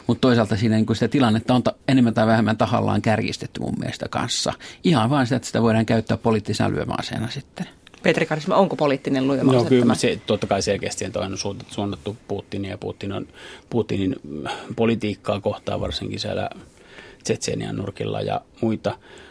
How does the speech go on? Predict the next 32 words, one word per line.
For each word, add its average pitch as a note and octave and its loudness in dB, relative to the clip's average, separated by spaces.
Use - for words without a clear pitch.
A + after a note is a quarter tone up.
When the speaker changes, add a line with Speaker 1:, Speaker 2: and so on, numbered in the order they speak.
Speaker 3:
Eniten D3+ 6
mua A2+ 4
nyt A2 0
tuossa B2+ 0
huolestuttaa A2+ 0
se, C3+ 2
että A#2 0
jos - -2
se A#2 2
oikeasti A#2+ 0
pitää G2+ -4
paikkansa G#2+ -2
se - -2
uutinen, G2 -4
että G2 -6
tonne G#2+ 0
Volvo-, A2+ 2
Volgogradiin, G2+ 0
entisen G#2 -4
Stalingradiin G#2 -2
pommitettiin A2+ 2
sen C#3+ 6
takia, G#2+ -2
että G#2+ -2
valtaosa A2 2
tai A2 -2
merkittävät A2+ 0
poliisivoimat A2+ 2
on G#2+ -6
siirretty G#2+ -2
nimenomaan A2 2
Sotsiin. - -2